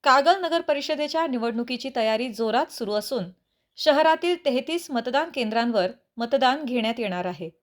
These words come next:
यासाठी निवडणूक निर्णय अधिकारी तथा तहसीलदार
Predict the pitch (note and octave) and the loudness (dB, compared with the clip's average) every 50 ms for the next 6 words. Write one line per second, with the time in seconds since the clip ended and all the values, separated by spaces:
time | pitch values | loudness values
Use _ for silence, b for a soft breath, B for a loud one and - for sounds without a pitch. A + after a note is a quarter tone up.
0 | _ _ _ _ _ _ _ _ _ _ _ _ B3+ B3+ C4 C4+ D4 - D4+ C4+ | _ _ _ _ _ _ _ _ _ _ _ _ 2 4 4 4 4 2 0 0
1 | C4+ C#4 D#4 D4+ C#4+ A#3+ G#3+ A#3+ B3 B3+ D4+ D#4+ D#4+ D4 C4 B3 A#3 A3+ A#3+ A#3+ | 0 -2 -4 -4 -2 0 0 0 0 0 -2 -4 -4 -4 -2 -2 0 -2 -2 -2
2 | - G#3+ F#3 A#3+ A#3+ D4+ C4+ G#3 E3 D3 F3 _ _ _ _ _ _ - B3+ B3+ | -2 -4 -4 -2 0 0 0 0 -2 -6 -10 _ _ _ _ _ _ -8 -8 -4
3 | - B3+ A3 A3+ C4+ - _ _ _ _ _ _ - C#4 C4+ C#4 C#4 C#4 E4+ E4 | -2 0 0 0 -2 -4 _ _ _ _ _ _ 0 2 4 4 2 2 0 0
4 | D#4 D#4 D#4 D4+ D#4 D#4+ | 2 4 4 4 4 0